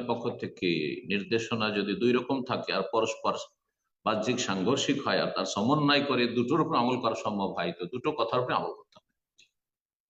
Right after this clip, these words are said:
কারণগত সালাত নিষিদ্ধ সময়গুলো চলবে। এই ছিল সাত নম্বর,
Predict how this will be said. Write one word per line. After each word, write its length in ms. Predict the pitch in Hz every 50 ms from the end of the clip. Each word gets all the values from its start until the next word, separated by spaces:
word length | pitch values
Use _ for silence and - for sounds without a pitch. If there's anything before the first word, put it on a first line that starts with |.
| _ _ _ _
কারণগত 540 | 95 98 104 110 113 117 120 110 113 - 113
সালাত 640 | 110 - - 101 95 104 123 147 - - - - -
নিষিদ্ধ 420 | 95 107 101 - - 113 101 101
সময়গুলো 380 | 98 - - 82 85 80 76 80 - -
চলবে। 260 | - - - - - _ _ _ _ _ _ _ _ _ _ _ _ _ _ _ _ _ _ _ _ _ _ _ -
এই 80 | 123
ছিল 180 | 120 143 143 139
সাত 300 | 139 - 135 127 131 123
নম্বর, 340 | 117 104 98 101 127 -